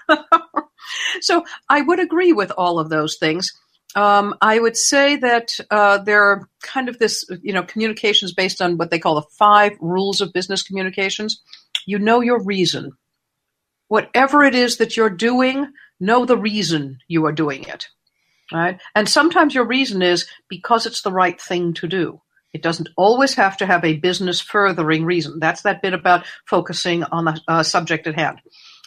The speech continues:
Pick a medium that's appropriate for your listener. In other words, there are auditory learners, there are visual learners, there are kinesthetic learners, there are listeners who can take in,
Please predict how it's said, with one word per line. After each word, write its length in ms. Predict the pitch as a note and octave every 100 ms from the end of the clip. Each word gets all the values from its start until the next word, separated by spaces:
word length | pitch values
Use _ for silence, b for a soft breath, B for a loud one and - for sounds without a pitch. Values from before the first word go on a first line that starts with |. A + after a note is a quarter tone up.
| b
Pick 160 | - -
a 40 |
medium 600 | A3+ C4 D4+ G#3 D3 D3+ _
that's 140 | G#3+ -
appropriate 800 | A3+ - - B3 C4 G#3+ F3 -
for 120 | -
your 120 | G3
listener. 480 | G#3+ A3+ - D3 B2 _ _ _ _ _ -
In 100 | F3+
other 160 | F3+ F3+
words, 220 | F#3 F3+ B B -
there 180 | F#3
are 240 | - F3 -
auditory 480 | G#3 A#3 B3+ A3+ A3+
learners, 380 | A3 A3 G#3+
there 160 | G3+ F3
are 60 | D#3+
visual 520 | G#3 A3+ A#3 G#3 G3+
learners, 420 | G#3 G#3 G3+ F#3+
there 120 | E3+
are 100 | D#3
kinesthetic 600 | - A#3 G#3 - G#3+ G3+
learners, 420 | G3 G3 G3 F#3+ - B B
there 120 | F#3+
are 140 | F3+ E3+
listeners 680 | F3+ A3 B3 B3+ A#3 A3+ -
who 140 | G3+
can 180 | F3+ F3+
take 280 | F#3+ F#3 F#3+
in, 220 | F#3